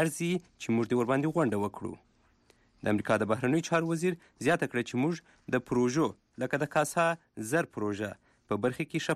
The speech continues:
پیل لرو. دغه پروژه به د منځني اسیا څخه جنوبي اسیا ته د برېښنا لپاره یوه ښه سیمه ییز مارکیټ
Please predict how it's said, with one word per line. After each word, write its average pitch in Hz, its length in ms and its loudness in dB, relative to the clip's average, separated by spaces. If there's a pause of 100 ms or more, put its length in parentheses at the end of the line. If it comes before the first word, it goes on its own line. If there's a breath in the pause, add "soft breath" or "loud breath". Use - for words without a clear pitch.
پیل 131 260 0
لرو. 98 200 -6 (360 soft breath)
دغه 104 180 2
پروژه 104 360 0
به 160 180 2 (280 loud breath)
د - 40 0
منځني 151 400 2
اسیا 123 200 -2
څخه - 260 -10
جنوبي 107 260 0
اسیا 156 280 0
ته 170 200 2
د - 400 -12
برېښنا 113 280 0 (100)
لپاره 113 280 0 (320 soft breath)
یوه 104 220 2
ښه 160 340 0 (400 soft breath)
سیمه 107 340 0
ییز 117 140 -2
مارکیټ 120 360 2